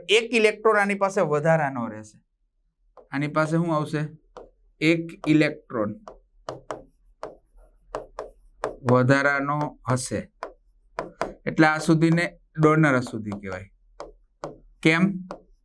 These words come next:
તો કે આ જે વધારાનો ઇલેક્ટ્રોન છે એ આ પેન્ટાવેલેન્ટ અશુદ્ધિ યજમાન સ્ફટિકને દાન કરી દે છે, એટલે ડોનર અશુદ્ધિ કહેવાય. રેડી? હવે તમે એવી જ રીતના દીકરાઓ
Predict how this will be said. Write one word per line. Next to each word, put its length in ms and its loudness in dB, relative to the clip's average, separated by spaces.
તો 100 2
કે 140 4
આ 120 2
જે 140 4
વધારાનો 640 2
ઇલેક્ટ્રોન 760 -2
છે 200 -12
એ 360 4
આ 40 6
પેન્ટાવેલેન્ટ 880 4
અશુદ્ધિ 440 0
યજમાન 380 2
સ્ફટિકને 600 -4
દાન 380 0
કરી 240 -8
દે 220 -8
છે, 320 -20
એટલે 200 0
ડોનર 420 0
અશુદ્ધિ 380 -10
કહેવાય. 400 -10
રેડી? 180 -10
હવે 140 6
તમે 260 4
એવી 200 2
જ 40 0
રીતના 280 0
દીકરાઓ 380 2